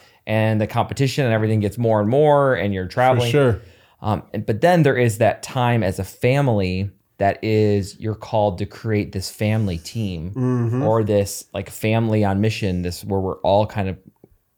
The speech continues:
Speaker 1: like, creating our values and what our family is about.
Speaker 2: Mm-hmm.
Speaker 1: And for so long, I think I have expected my family mission and values to happen through osmosis,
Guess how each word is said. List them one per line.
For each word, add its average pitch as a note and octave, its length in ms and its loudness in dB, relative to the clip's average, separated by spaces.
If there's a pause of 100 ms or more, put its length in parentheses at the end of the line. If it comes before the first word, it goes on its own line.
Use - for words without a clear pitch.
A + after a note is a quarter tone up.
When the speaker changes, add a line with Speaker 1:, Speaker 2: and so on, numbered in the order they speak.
Speaker 1:
like, - 200 -20
creating A2 400 0
our G2 100 2
values F#2+ 540 -2
and F#2 140 -6
what F#2 140 -4
our F#2 80 -4
family E2+ 300 -8
is D#2+ 120 -8
about. A2 480 -4 (200)
Speaker 2:
Mm-hmm. A2+ 420 -4 (680)
Speaker 1:
And C3+ 360 0 (400)
for B2+ 100 -4
so E3 260 2
long, C#3 580 2 (840)
I A#2+ 140 4
think B2+ 240 -2
I A#2 140 4
have A2+ 260 0
expected G#2+ 680 -4
my G2+ 200 -2
family G2+ 480 -2
mission F#2 520 -4
and F2+ 200 -8
values F#2+ 560 -4
to - 100 -10
happen F#2+ 420 -6
through F2+ 220 -6
osmosis, A#2+ 840 -6